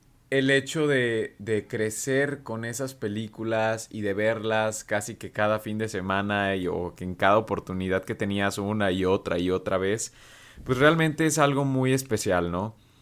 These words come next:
El hecho de, de, de ir creciendo con estos personajes es algo increíble. Por eso cuando salió la, la tercera, amigos, cuando salió la tercera, obviamente, pues, yo ya estaba en qué, ¿qué tendría? Unos, ¿qué?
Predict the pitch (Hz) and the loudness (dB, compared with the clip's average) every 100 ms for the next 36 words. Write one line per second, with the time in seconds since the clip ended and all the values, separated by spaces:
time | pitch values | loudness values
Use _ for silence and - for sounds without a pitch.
0 | _ _ - 113 117 117 147 131 104 101 | _ _ -2 2 2 2 2 4 2 4
1 | 101 95 98 95 92 90 90 90 - - | 2 4 4 4 2 2 4 2 0 -2
2 | 120 117 139 127 123 120 131 120 113 110 | -2 0 -2 -2 -2 -2 0 0 -2 -4
3 | 120 - 95 98 98 104 107 127 139 - | -6 -2 -2 0 2 2 2 -2 -2 -8
4 | - - - - _ - 120 120 - - | -20 -20 -20 -20 _ 2 4 4 0 2
5 | 110 110 110 120 120 - 107 107 98 101 | 2 2 4 4 4 0 -4 -2 2 4
6 | 107 110 120 127 135 - 123 127 180 185 | 4 2 2 4 2 2 2 4 2 2
7 | 147 120 123 110 110 120 139 143 110 104 | 2 2 2 4 4 6 4 4 2 0
8 | - 101 98 131 127 113 101 95 120 - | 0 -4 -2 -2 0 0 0 -4 -4 -6
9 | - 104 104 110 104 120 147 120 107 113 | -8 -6 -4 -2 0 0 0 -2 -2 0
10 | 117 - 110 117 120 - - 85 95 101 | 0 0 -2 -4 -6 -10 -10 -8 -4 -2
11 | 101 107 104 104 95 90 - 104 110 113 | -2 -2 -2 -2 -4 -10 -6 -2 -2 -2
12 | 117 120 - _ _ _ - - - 127 | -4 -6 -12 _ _ _ -20 -20 -12 -10
13 | 135 139 135 135 139 143 143 - - 117 | -6 -2 2 2 0 -2 -6 -8 -4 -4